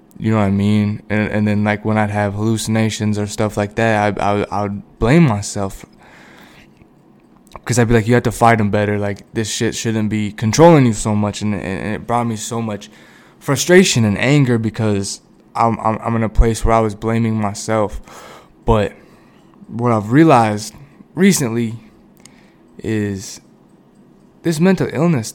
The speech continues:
these things that I deal with, it's out of my control. I can't control that I'm gonna have bad days sometimes, that I'm gonna struggle with depression.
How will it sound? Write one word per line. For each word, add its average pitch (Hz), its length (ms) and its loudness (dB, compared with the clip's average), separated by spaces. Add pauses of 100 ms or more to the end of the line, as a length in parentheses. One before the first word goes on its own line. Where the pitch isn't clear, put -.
these 113 180 -10
things 165 280 -2
that 117 100 -4
I 98 60 -8
deal 147 260 4
with, 117 260 0
it's - 140 -8
out 190 140 2
of 214 60 2
my 135 100 2
control. 196 600 -6 (2500)
I 156 140 2
can't 160 320 0
control 113 680 0 (1200)
that 113 120 0
I'm 117 140 4
gonna 110 140 0
have 107 180 0
bad 101 180 -2
days 101 220 -2
sometimes, 101 320 -6
that 104 80 -2
I'm - 80 0
gonna 104 100 0
struggle 104 260 -2
with 101 100 -4
depression. 98 420 -6